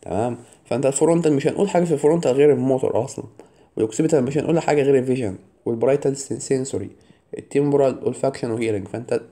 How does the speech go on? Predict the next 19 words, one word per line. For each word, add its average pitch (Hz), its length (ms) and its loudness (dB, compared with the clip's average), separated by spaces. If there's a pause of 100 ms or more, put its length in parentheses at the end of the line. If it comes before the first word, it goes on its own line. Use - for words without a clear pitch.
(140)
اعرف 123 280 -2
دي 117 100 -4
دلوقتي، 101 360 -2 (300)
تمام، 143 320 -6 (880)
يعني 95 140 -12
خلي 107 220 -4
دول 120 120 0
في 113 140 -2
دماغك 107 280 -2
دلوقتي، 95 400 -6 (220)
لأن 98 100 -6
دول 110 100 -2
هيسهلوا 104 400 -2
عليك. - 360 -6 (720)
طيب، - 160 -12 (1900)
عندي 147 440 0 (340)
تلاتة 123 280 2
بولز، 110 440 0 (520)
تمام، 127 340 -4